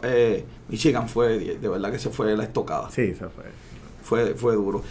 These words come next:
Speaker 1: Y ahora mismo en,
Speaker 2: Michigan,
Speaker 1: eh,
Speaker 2: Michigan lo, lo fue, lo sorprendente fue que Michigan la, en las elecciones pasadas la ganó Bernie, sorprendentemente, porque
Speaker 1: Sí,
Speaker 2: la, las encuestas
Speaker 1: esa, esa
Speaker 2: decían
Speaker 1: fue, esa fue la estocada de Bernie.
Speaker 2: Sí, sí.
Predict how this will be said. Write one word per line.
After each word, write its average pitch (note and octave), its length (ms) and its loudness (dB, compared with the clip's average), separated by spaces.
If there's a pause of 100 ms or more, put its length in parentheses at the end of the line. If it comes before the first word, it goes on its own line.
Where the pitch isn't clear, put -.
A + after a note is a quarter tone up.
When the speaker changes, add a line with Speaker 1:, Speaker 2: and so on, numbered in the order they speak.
(160)
Speaker 1:
Y C3 100 4
ahora C3+ 180 10
mismo F3+ 360 6
en, C3+ 240 2
Speaker 2:
Michigan, E3 440 10
Speaker 1:
eh, C#3 120 4
Speaker 2:
Michigan D#3+ 440 8
lo, F3 160 6
lo B2+ 160 6
fue, B2+ 140 8
lo B2+ 140 4
sorprendente A#2 460 4
fue D3+ 160 2
que E3 80 6
Michigan C#3+ 580 2
la, A2+ 480 8
en A2 240 4
las G#2+ 200 6
elecciones G#2+ 360 0
pasadas C#3+ 540 4 (320)
la B2 120 2
ganó A#2 760 6
Bernie, C3 640 8
sorprendentemente, C3 800 6
porque G2+ 380 0 (120)
Speaker 1:
Sí, G#2 120 2
Speaker 2:
la, - 180 2
las B2 120 2
encuestas B2 280 8
Speaker 1:
esa, C#3 80 12
esa F3 80 12
Speaker 2:
decían E3 120 10
Speaker 1:
fue, D#3+ 260 8
esa D3+ 180 10
fue E3+ 80 8
la F3 80 6
estocada D3+ 340 8
de C#3 60 6
Bernie. C3 180 8
Speaker 2:
Sí, G#2+ 540 6
sí. A2 280 -2